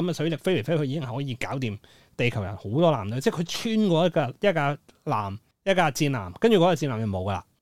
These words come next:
boom，跟住中間中空就着火咁樣啦。咁有啲戰艦咧就梗係走啦，一千隻入邊梗係好多都係走啦，成啦咁樣。咁有啲就話，唉，早知如此就已經係，我已經安排咗啲，誒，某啲機制，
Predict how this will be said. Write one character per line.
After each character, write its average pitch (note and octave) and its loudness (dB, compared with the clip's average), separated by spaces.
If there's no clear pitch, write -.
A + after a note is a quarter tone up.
boom， B2 6
跟 F#3 2
住 F#3+ 4
中 F3 2
間 F3 2
中 E3 2
空 D#3 0
就 A2+ 0
着 G2 -8
火 - -12
咁 A2 -4
樣 - -4
啦。 G#2 -8
咁 C4+ 6
有 D4 8
啲 A#3+ 6
戰 G#3 4
艦 C#3 2
咧 G3 6
就 C#3 4
梗 A3 6
係 - 0
走 - 2
啦， F3 6
一 G3 0
千 F3+ -4
隻 E3 -4
入 B2 -6
邊 G#2+ -8
梗 A#2+ -6
係 C#3+ -4
好 C3+ -4
多 D#3 0
都 D3+ 0
係 C3 -4
走 F2+ -12
啦， A2+ -4
成 F#2 -12
啦 F#2+ -12
咁 F2+ -12
樣。 - -20
咁 F#3 6
有 D#3 4
啲 F3+ 4
就 C3 4
話， A#2+ 0
唉， D#3 0
早 D#3+ 0
知 F#3 -4
如 A2+ -4
此 - -8
就 D3 -4
已 C#3+ 0
經 F3+ 4
係， C#3+ -2
我 C3 -2
已 D3 -4
經 F3 -2
安 F3 -2
排 B2+ -4
咗 D#3 -6
啲， E3+ -4
誒， A2 -8
某 C3+ -2
啲 F3 0
機 E3+ 2
制， D#3+ 0